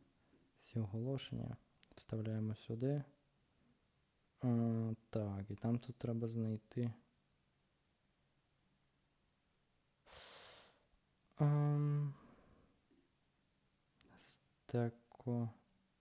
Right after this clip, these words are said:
Ну, давайте поки що так, але я щось не бачу тут рекламного оголошення. А, ну оце воно.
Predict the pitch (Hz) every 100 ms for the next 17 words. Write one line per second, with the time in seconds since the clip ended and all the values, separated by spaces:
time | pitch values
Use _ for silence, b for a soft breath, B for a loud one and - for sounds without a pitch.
0 | _ _ _ _ _ _ b b b _
1 | _ _ _ _ _ _ _ _ - -
2 | - 120 113 113 113 110 110 113 - -
3 | 147 - 113 110 110 110 117 123 117 107
4 | - 117 110 - b b b b b b
5 | _ 117 - 117 113 110 110 110 110 110
6 | 110 - 117 110 - 120 110 139 156 -
7 | 110 104 104 101